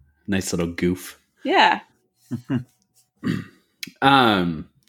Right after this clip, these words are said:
Speaker 1: yeah, I was gonna say, like, going back to Harper being stupid at some points throughout this, like, whenever she gets out of that escape room, the, so with this shotgun that's tied up on the other end of this hallway,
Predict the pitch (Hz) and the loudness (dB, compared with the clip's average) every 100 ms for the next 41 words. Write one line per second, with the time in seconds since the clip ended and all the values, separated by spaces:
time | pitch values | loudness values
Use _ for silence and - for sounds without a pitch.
0 | - 113 113 123 147 135 127 117 107 120 | 0 4 4 4 2 4 4 4 4 4
1 | 120 117 120 104 90 - 110 101 98 98 | 4 2 0 0 -2 -2 0 0 0 0
2 | 98 92 - 110 98 90 87 95 87 - | -2 -2 -2 -2 0 -4 -4 -6 -6 -6
3 | 87 82 - 85 82 82 87 85 98 92 | -6 -6 -6 -4 -4 -6 -6 -4 -4 -4
4 | - - - - - - 123 139 143 135 | -8 -20 -20 -20 -6 2 4 4 4 2
5 | 127 123 120 101 85 - 117 113 90 87 | 4 4 4 2 0 0 0 0 -2 -2
6 | 85 98 - _ _ _ _ _ - - | -4 -6 -12 _ _ _ _ _ -20 -20
7 | - _ 123 - - 135 120 107 87 101 | -20 _ 0 2 2 4 4 4 2 0
8 | 127 - 135 - - 123 131 107 92 95 | 2 4 2 4 4 4 4 2 2 0
9 | 98 - - - - 107 101 - _ - | -2 -4 -8 -10 -2 0 0 -2 _ -10
10 | 101 95 95 98 98 95 90 - 104 98 | -6 -4 -2 0 0 0 -4 -4 0 0
11 | 82 73 71 | -2 -6 -10